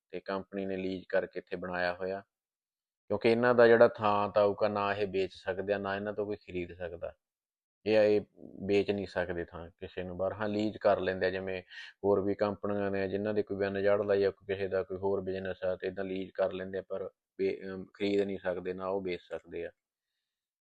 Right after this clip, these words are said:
ਆਹ ਸਾਰਾ ਏਰੀਆ ਇਹ, ਇਹ ਤਾਏ ਕਾ ਹੀ ਆ। ਜਿਵੇਂ ਆਪਣੇ ਇੰਡੀਅਨ ਕਰਕੇ, ਜਿਵੇਂ ਆਪਣੇ ਲੋਕ ਜ਼ਿਆਦਾਤਰ ਤਾਏ ਕੀ ਕਹਿੰਦੇ ਹੈਗੇ, ਤਾਊ ਕੇ, ਤਾਏ ਕੀ ਕਹਿੰਦੇ ਆ।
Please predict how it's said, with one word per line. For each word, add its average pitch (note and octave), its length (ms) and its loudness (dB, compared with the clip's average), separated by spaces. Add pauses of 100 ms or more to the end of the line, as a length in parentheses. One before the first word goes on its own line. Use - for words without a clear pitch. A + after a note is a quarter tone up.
(920)
ਆਹ F2+ 80 0
ਸਾਰਾ G#2 340 8
ਏਰੀਆ G2+ 540 6
ਇਹ, G#2 320 2 (280)
ਇਹ F#2+ 80 -4
ਤਾਏ G2 280 4
ਕਾ F#2+ 140 0
ਹੀ F2+ 140 0
ਆ। D#2+ 140 -4 (840)
ਜਿਵੇਂ G#2 180 2
ਆਪਣੇ G2+ 360 0
ਇੰਡੀਅਨ A2 440 0
ਕਰਕੇ, G2+ 380 2
ਜਿਵੇਂ G2+ 220 0
ਆਪਣੇ G2+ 280 -2
ਲੋਕ F#2+ 220 0
ਜ਼ਿਆਦਾਤਰ F#2+ 420 4
ਤਾਏ F#2+ 280 4
ਕੀ F#2 160 -6
ਕਹਿੰਦੇ F#2+ 380 -4
ਹੈਗੇ, G2 140 -2
ਤਾਊ F#2+ 280 -2
ਕੇ, F#2 160 -4
ਤਾਏ F#2 260 0
ਕੀ F2 120 -12
ਕਹਿੰਦੇ F#2 380 -6
ਆ। - 20 -20